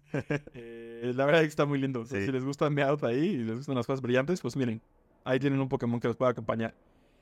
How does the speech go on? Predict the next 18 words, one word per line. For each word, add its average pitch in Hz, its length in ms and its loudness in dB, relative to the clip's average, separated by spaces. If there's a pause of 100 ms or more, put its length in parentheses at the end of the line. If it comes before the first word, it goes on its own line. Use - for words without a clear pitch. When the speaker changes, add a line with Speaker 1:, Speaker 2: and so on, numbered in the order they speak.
(340)
Speaker 2:
Eh, 151 600 4 (880)
tuvimos 160 380 2
un 160 80 2
nuevo 156 220 4
tema 156 260 4
en 156 60 2
la 131 80 0
semana 147 520 0
de 143 380 2
Speaker 1:
Ok. - 80 0
Speaker 2:
Hatsune 139 280 0
Miku. 151 480 0
Speaker 1:
Ujú. 110 240 -4 (160)
Speaker 2:
Eh, 120 320 0
este 139 240 -4
tema 147 240 2
se 131 120 -6
llama 123 320 -2